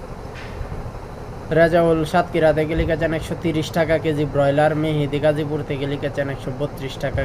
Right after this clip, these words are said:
কেজি ব্রয়লার, মোস্তফা নোয়াখালী থেকে লিখেছেন একশো তেরো টাকা কেজি ব্রয়লার, নুরুল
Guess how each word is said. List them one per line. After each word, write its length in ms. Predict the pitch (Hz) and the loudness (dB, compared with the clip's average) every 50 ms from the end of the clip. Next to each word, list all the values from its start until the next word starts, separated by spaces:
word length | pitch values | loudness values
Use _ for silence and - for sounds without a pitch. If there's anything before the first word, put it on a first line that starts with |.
| 131 | -2
কেজি 200 | - 139 127 135 131 | -4 -4 -4 -4 -4
ব্রয়লার, 340 | 127 135 131 131 135 139 147 147 | -2 -2 -2 0 0 0 0 0
মোস্তফা 540 | 143 143 139 - - 151 139 143 135 127 127 123 120 123 131 | -2 -4 -4 -2 -2 -2 -2 0 0 0 0 0 -2 -4 -4
নোয়াখালী 420 | 139 139 139 135 135 127 123 123 120 | -2 -4 -2 -2 -2 -4 -4 -4 -6
থেকে 220 | 127 127 123 131 | -6 -6 -6 -6
লিখেছেন 440 | 123 127 - - 123 117 - 127 117 | -6 -6 -6 -6 -6 -6 -6 -8 -8
একশো 280 | 120 123 120 - - 120 - - - | -8 -10 -10 -10 -10 -10 -10 -8 -6
তেরো 260 | 135 131 131 135 139 139 - 139 | -4 -2 0 0 -2 0 0 -2
টাকা 220 | 131 120 - 131 127 127 | -2 -2 -2 -4 -4 -4
কেজি 200 | - 127 120 123 123 117 | -6 -6 -6 -6 -6 -4
ব্রয়লার, 360 | 123 123 123 123 135 147 - - - - - - - - - - - 135 | -2 -2 -2 0 0 0 -2 -2 -6 -10 -10 -12 -12 -12 -10 -8 -6 -4
নুরুল 360 | 139 147 151 156 151 147 | -2 0 0 2 0 0